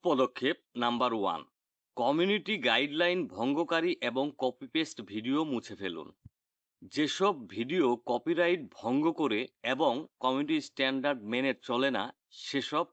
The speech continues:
ভিডিও ডিলিট করুন। শুধুমাত্র ডিলিট করাই যথেষ্ট নয়, Facebook পেজের ভবিষ্যতের জন্য গুণগত মানসম্পন্ন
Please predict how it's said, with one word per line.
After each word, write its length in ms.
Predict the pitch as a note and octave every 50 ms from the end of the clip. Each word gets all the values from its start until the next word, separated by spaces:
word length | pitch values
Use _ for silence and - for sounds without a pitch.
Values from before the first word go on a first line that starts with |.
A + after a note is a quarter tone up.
| _ _ -
ভিডিও 460 | - G2+ G#2 G#2 A#2+ B2+ D3 F3+ F#3 - _ _ _ _ _ _ _ _ _ _ -
ডিলিট 320 | G2 A2+ A#2 A2 G2+ F#2 -
করুন। 300 | - F2 D2+ C#2 C2 C2 _ _ _ _ _ _ _ _ _
শুধুমাত্র 600 | - - - D#3+ G#3+ G#3+ A3+ A3+ A3 - G#3+ G3+
ডিলিট 400 | D3+ A2+ C3 C3+ D#3 F3 F3+ -
করাই 260 | - G3 G3+ G3+ G3
যথেষ্ট 400 | D3+ F3 F3+ - F#3+ - - -
নয়, 460 | G3 F3 C#3+ D#3 F#3+ F3+ C3 F2 D2+ - _ _ _ _ _ _ _ _ _ _ _ _ _ _ _ _ -
Facebook 420 | C3 D3+ D#3+ D3+ C#3 D#3+ G#3 G#3 - _ _ _
পেজের 440 | C3+ C3 C#3 C3 C#3+ F3 G3 G3
ভবিষ্যতের 720 | D3 A2 - - A2+ A#2+ - - - - F3+ - F3 D#3+ C#3
জন্য 400 | A2+ B2 A2 G2+ F#2+ G2 G#2+ C#3+
গুণগত 680 | C#3 G#2 E2+ F2+ B2+ D3 E3 F3+ D#3 E3+ D3+ - -
মানসম্পন্ন 1300 | B2 A#2+ A2+ G2+ G#2+ A#2 C3+ D3 C#3+ - - B2+ A#2 B2 A#2 _ C#3 D3 D3+ D3 C#3+ B2+ G#2+ B2 D3+